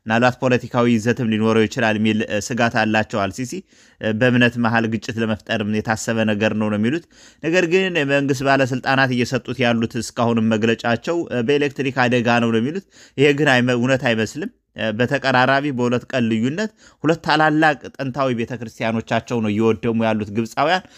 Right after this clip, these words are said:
ይሄ ብቻ ሳይሆን ከአርባ አንድ በላይ ምዕመናን ነፍሳቸው ወይም ህይወታቸው አልፏል። እንዲሁም በርካቶች አሁን ተጎድተው በሆስፒታል ነው ያሉት። እንግዲህ ትናንትም እግዚአብሔር ይመስገን ክርስቲያኖቹ ስለተጠነቀቁ እነሱ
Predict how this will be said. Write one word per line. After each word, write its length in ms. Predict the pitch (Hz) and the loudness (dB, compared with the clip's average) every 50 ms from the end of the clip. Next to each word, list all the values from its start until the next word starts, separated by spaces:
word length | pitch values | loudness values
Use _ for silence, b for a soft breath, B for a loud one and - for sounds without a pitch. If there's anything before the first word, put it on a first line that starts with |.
| B B B | B B B
ይሄ 120 | 123 135 139 | 2 2 2
ብቻ 300 | 131 131 - - 143 123 | 2 0 -2 -2 -2 -2
ሳይሆን 400 | - 131 120 123 135 147 151 151 156 - 117 117 110 107 | 0 0 0 2 2 2 0 -2 -4 -4 -2 -2 0 0
ከአርባ 340 | - 120 113 110 110 117 117 | 0 0 0 2 2 2 2
አንድ 200 | 120 113 110 104 | 2 0 0 0
በላይ 300 | 107 110 110 113 113 117 117 113 b b b b b b - | 0 2 2 4 2 2 0 -2 b b b b b b -4
ምዕመናን 540 | 123 127 123 123 127 123 120 120 120 120 | 0 2 4 4 4 6 6 4 4 2
ነፍሳቸው 560 | 113 110 101 - 127 113 107 - - - 120 117 113 113 110 87 104 104 98 85 - _ _ _ _ _ _ _ _ _ _ _ _ - | 0 -2 -2 -2 -4 -4 -4 -4 -6 -6 -4 -2 -2 -4 -6 -6 -8 -10 -10 -12 -14 _ _ _ _ _ _ _ _ _ _ _ _ -2
ወይም 140 | 123 120 | 0 2
ህይወታቸው 520 | 120 127 123 120 131 117 113 - - 123 113 104 | 4 4 4 4 4 2 0 0 -2 -2 0 2
አልፏል። 420 | 98 101 104 - - 131 139 - 294 - b b b b b | 2 0 0 0 0 2 2 0 -2 -8 b b b b b
እንዲሁም 240 | - 120 131 135 127 | -2 0 2 4 4
በርካቶች 520 | 135 131 123 - 127 123 - - 131 123 - | 4 2 4 2 2 0 0 -2 -6 -2 -2
አሁን 200 | 120 113 117 117 113 | 0 0 0 -2 -2
ተጎድተው 520 | - 113 110 101 110 117 107 - - 123 113 | -4 -4 -2 0 0 0 0 0 -2 -2 0
በሆስፒታል 540 | 107 113 113 110 - - 120 127 113 117 113 | 2 2 2 2 -2 -6 -2 0 0 0 2
ነው 120 | 113 113 | 2 2
ያሉት። 260 | 113 120 123 143 - - | 2 2 0 -2 -6 -8
እንግዲህ 540 | 208 - _ - - _ _ - 165 165 165 | -14 -16 _ -20 -20 _ _ -4 -4 -4 -2
ትናንትም 460 | 185 170 160 165 165 156 190 185 180 175 - 143 147 | -2 0 0 0 0 0 -2 -4 -4 -4 -4 -2 0
እግዚአብሔር 420 | 139 135 127 143 151 147 143 147 | 0 0 0 2 2 2 2 2
ይመስገን 480 | 143 143 143 135 - - 165 165 165 165 - _ _ _ _ _ | 0 -2 -4 -4 -2 0 0 0 0 -2 -8 _ _ _ _ _
ክርስቲያኖቹ 720 | - 120 120 - 147 135 131 - - 131 131 131 135 131 139 131 | -6 -6 -4 -2 -4 -6 -4 -2 -2 0 0 0 -2 -4 -6 -4
ስለተጠነቀቁ 760 | 120 131 123 123 123 123 - 127 127 127 123 - - 131 127 190 | -2 0 2 2 2 0 0 -2 -2 -2 -2 -4 -6 -6 -6 -6
እነሱ 260 | 165 147 135 127 | -4 -4 -4 -4